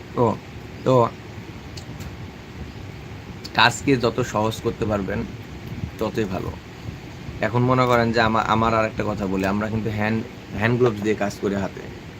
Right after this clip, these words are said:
যদি বলেন যে আমাদের অনেক সময় প্রথম যখন করি তখন কিন্তু মানুষ হেসেছে, "এই হ্যান্ড গ্লোভস দিয়ে কাজ, কেউ কাজ করে?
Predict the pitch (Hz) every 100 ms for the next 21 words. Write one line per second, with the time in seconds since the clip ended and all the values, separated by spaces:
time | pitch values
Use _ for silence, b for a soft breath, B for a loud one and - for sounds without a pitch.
0 | - - - 117 120 120 117 117 113 98
1 | B B - - 120 117 123 135 123 123
2 | - 139 - 113 117 117 120 123 120 135
3 | 113 107 113 117 110 113 113 113 117 -
4 | - - - - - - - - - 113
5 | 117 104 104 117 113 117 104 113 104 107
6 | - 110 107 - 131 139